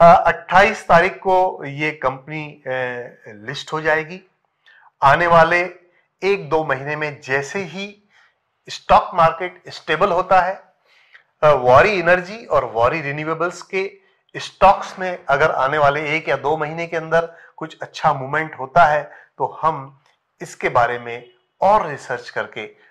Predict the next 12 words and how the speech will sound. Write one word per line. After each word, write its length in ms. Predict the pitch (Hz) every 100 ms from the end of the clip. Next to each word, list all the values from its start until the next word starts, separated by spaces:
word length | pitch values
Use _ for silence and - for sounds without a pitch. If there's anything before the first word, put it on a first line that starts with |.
| _
आपके 260 | 120 - 117
सामने 360 | - 110 117
आएंगे। 480 | 110 120 147 175 180 - _ _
लेकिन 560 | 117 117 131 143 190 196 _ _ -
आपने 380 | 120 135 - 139
अगर 320 | 123 123 - - _ _
इन, 120 | 120 117
अ, 560 | - - 127 127 - 143
इसके 520 | - - 147 120 - -
वारी 260 | 127 165
एनर्जी 340 | 160 143 135 135
के 340 | - 123 -